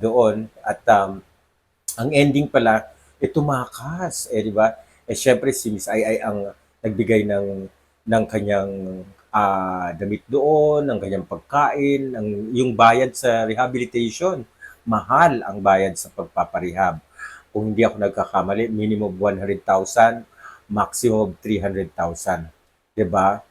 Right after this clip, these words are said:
O, yung minimum lang yung one hundred thousand, pero private yung pinagdalhan sa kanya. So, for sure, mga three hundred yun. So, hiwali-wala yung kay Miss Ai AI pag ganyan, tumutulong siya sa mga taong nangangailangan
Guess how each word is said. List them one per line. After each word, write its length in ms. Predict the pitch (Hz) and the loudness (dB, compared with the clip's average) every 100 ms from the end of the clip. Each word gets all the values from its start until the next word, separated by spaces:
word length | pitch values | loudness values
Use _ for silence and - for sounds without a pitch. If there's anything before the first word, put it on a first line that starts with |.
| _ _ _ - | _ _ _ -2
O, 200 | 107 101 | 2 4
yung 160 | 117 120 | 2 4
minimum 400 | 123 120 127 131 | 4 4 2 2
lang 200 | 120 123 | 2 2
yung 120 | 156 | 0
one 160 | 117 101 | -2 -2
hundred 280 | 101 101 98 | -4 -4 -4
thousand, 400 | 95 92 - 120 - | -4 -4 -6 -8 -2
pero 400 | 117 113 110 - - - _ | 0 2 0 -2 -12 -20 _
private 480 | 120 120 123 123 113 | 4 6 4 2 -4
yung 80 | |
pinagdalhan 560 | - 110 101 101 92 95 | -4 -4 -2 -4 -4 -12
sa 120 | - - | -14 -12
kanya. 360 | 92 104 107 | -6 -4 -4
So, 360 | - 101 95 95 _ _ _ _ | -4 -4 -4 -8 _ _ _ _
for 160 | 110 101 | 2 2
sure, 200 | - 131 | 2 0
mga 320 | 104 92 87 | 0 -4 -6
three 280 | - 101 95 | -8 -8 -6
hundred 400 | 95 95 87 82 | -6 -6 -8 -4
yun. 400 | 95 117 104 107 - _ | 2 4 2 -2 -12 _
So, 360 | 113 104 98 - _ _ _ - | -2 0 -2 -8 _ _ _ 0
hiwali-wala 600 | 147 151 160 151 147 139 | 6 6 6 6 8 6
yung 80 | 139 | 4
kay 160 | 135 131 | 0 -4
Miss 160 | - | -4
Ai 160 | 113 107 | -4 -2
AI 200 | 113 135 | 0 0
pag 200 | 131 107 | 0 -4
ganyan, 440 | 104 101 104 113 110 | -4 -6 -2 -4 -4
tumutulong 560 | 107 101 104 95 95 | -12 -12 -8 -8 -10
siya 140 | - - | -14 -6
sa 140 | 98 90 87 _ - _ | -2 -2 -4 _ -20 _
mga 160 | 110 107 | -2 0
taong 320 | 107 95 101 | 4 2 2
nangangailangan 680 | 104 101 95 92 90 87 87 | -2 -2 -2 -4 -4 -4 -8